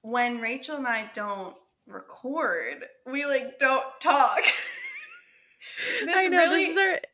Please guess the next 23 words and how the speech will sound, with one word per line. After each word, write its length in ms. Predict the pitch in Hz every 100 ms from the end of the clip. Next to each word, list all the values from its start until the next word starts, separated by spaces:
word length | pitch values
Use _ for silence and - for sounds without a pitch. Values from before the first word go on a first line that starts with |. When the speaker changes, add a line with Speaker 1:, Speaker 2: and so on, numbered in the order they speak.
| - - _
Speaker 2:
it's 200 | - 320
our 100 | 349
time 340 | - 277 240 262
to 60 |
catch 340 | 277 285 - 208
up 240 | 220 - _ _ -
here 440 | 220 277 262 285
on 200 | 277 277
the 80 | 285
podcast, 840 | 302 302 302 330 339 370 - - -
Speaker 1:
Literally. 760 | 247 226 220 214 208 214 285 - - _ -
Speaker 2:
and 140 | 254
we 120 | 254 262
literally 420 | 254 254 247 254
haven't 240 | 233 226
talked 260 | 226 196 208
in, 100 | 202
like, 300 | 185 170 - 214
a 60 |
week 180 | 202 175
and 80 | 185
a 40 | 185
half, 380 | - - -